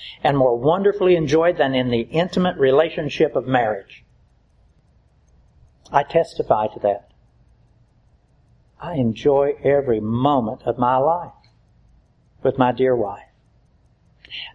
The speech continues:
Two verses readily come to my mind as I ponder this very special kind of unique relationship of love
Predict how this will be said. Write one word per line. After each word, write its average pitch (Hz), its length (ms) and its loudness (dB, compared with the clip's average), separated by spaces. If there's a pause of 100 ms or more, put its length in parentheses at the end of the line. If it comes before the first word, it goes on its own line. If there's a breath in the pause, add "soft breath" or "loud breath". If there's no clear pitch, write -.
(280)
Two 202 220 2
verses 135 720 -2 (540)
readily 135 320 2
come 135 240 -2
to 120 80 -6
my 120 140 2
mind 123 340 0
as 113 100 0
I 113 100 2
ponder 131 440 0
this 123 360 -2
very 135 460 -2
special 135 380 0
kind 135 400 0
of 113 140 2 (300 loud breath)
unique 135 440 0
relationship 127 800 2
of 113 120 0
love 127 440 2